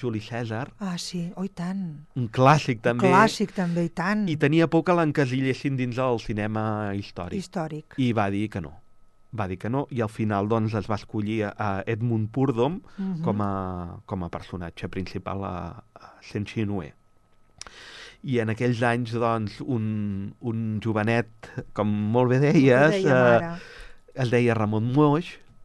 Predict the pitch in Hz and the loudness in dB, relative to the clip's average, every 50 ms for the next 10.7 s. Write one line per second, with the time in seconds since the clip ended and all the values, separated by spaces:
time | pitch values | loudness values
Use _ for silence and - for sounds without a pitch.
0 | - - 104 120 113 107 107 101 110 104 101 104 104 101 101 104 101 95 98 98 | -10 -2 0 2 2 2 2 0 0 2 2 2 2 2 0 0 0 0 0 0
1 | 95 101 98 98 98 98 98 98 98 98 92 90 90 87 85 - _ - _ - | 0 0 0 0 0 -2 -2 -4 -4 -6 -6 -6 -8 -10 -12 -14 _ -20 _ -16
2 | - - 110 101 - 98 90 85 82 90 90 90 87 92 92 95 95 95 95 92 | -10 -8 -6 -6 -4 -4 -6 -6 -6 -6 -6 -4 -4 -2 -2 -2 -2 -2 -4 -4
3 | - - 101 95 98 95 98 87 87 - - 101 95 98 95 90 - 92 98 95 | -4 -4 -4 -2 -2 -4 -4 -4 -6 -8 -6 -6 -6 -6 -6 -6 -6 -4 -6 -4
4 | - 107 107 113 117 113 - - - - - 110 107 101 85 - 95 78 82 - | -4 -2 -4 -4 -4 -6 -10 -14 -14 -12 -10 -10 -10 -10 -10 -10 -10 -10 -10 -10
5 | - 110 98 - 98 87 80 58 55 - - - - - - - - - - - | -10 -12 -10 -8 -8 -8 -8 -10 -12 -14 -16 -18 -18 -20 -20 -20 -20 -20 -20 -20
6 | - - - 117 110 104 104 104 104 - - - 113 110 110 107 104 107 101 98 | -12 -8 -6 -6 -4 -2 -2 -2 -2 -2 -2 0 0 2 2 0 0 0 -2 -2
7 | 101 104 101 - 117 98 95 95 92 92 90 87 90 85 85 87 - - - _ | -2 -4 -4 -2 -2 -2 0 -2 -2 -4 -4 -6 -6 -8 -10 -12 -14 -18 -20 _
8 | _ _ - 110 107 107 95 87 - - 82 87 87 87 - - 98 98 - 90 | _ _ -8 -6 -6 -6 -6 -6 -6 -8 -8 -6 -6 -8 -8 -8 -8 -8 -8 -6
9 | 90 87 87 - - 85 80 76 78 78 - _ _ _ - 185 165 156 185 151 | -6 -6 -8 -8 -10 -10 -10 -10 -12 -16 -18 _ _ _ -12 -12 -10 -10 -10 -10
10 | 156 156 156 - - 170 156 151 147 147 156 - 113 | -10 -10 -10 -10 -10 -10 -10 -10 -12 -8 -2 -2 -2